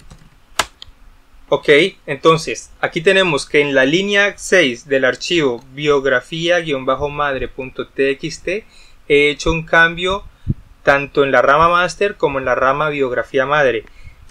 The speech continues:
Recuerda que la rama master siempre es la rama maestra, o sea, la rama principal, así que yo me voy para la rama master.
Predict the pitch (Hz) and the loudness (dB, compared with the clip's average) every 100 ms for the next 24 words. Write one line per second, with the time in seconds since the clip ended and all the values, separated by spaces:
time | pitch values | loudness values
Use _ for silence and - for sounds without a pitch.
0 | - 147 165 165 175 165 165 165 165 139 | -6 2 2 6 4 6 4 4 4 6
1 | 131 127 135 143 151 - 170 - 131 147 | 6 4 2 0 -2 0 0 0 -4 -2
2 | 139 139 139 139 139 139 151 127 123 147 | 0 2 0 0 -2 -4 -2 0 2 0
3 | - 131 120 135 123 120 135 - 139 127 | 0 -2 0 0 0 0 -2 -2 -4 -4
4 | 127 - 147 139 127 143 139 143 135 147 | -6 0 0 0 -2 -2 -2 -2 -2 0
5 | 147 143 139 143 143 135 151 175 | 0 0 -2 -2 -4 -4 -8 -8